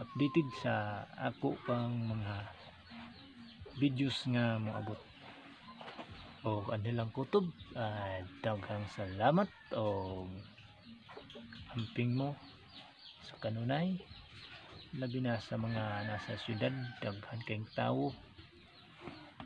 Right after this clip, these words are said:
Ah, amping ta. Amping ta kanunay, no? Layo-layo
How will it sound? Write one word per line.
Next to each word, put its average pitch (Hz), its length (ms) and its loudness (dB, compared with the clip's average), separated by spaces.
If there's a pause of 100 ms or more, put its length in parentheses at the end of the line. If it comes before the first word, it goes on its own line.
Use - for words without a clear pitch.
(160)
Ah, 117 240 -4
amping 113 320 0
ta. 143 240 2 (1300)
Amping 127 320 -6
ta 117 160 0
kanunay, 117 560 4
no? 156 160 6 (160)
Layo-layo 120 480 4